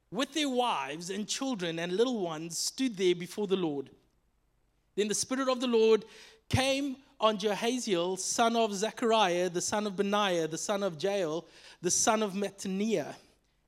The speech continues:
a Levite." Now remember what we said as we go through these names.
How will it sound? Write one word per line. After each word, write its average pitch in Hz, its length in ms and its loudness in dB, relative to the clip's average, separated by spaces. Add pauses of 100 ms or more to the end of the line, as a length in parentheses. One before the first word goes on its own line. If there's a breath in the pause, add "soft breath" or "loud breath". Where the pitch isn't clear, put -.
(100)
a 170 100 2
Levite." 190 680 2
Now 170 180 0
remember 185 400 0
what 214 280 0
we 190 100 -6
said 151 360 -4
as 170 280 -4
we 170 80 -8
go 190 300 -2
through 208 300 -12
these 185 260 -12
names. 135 540 -10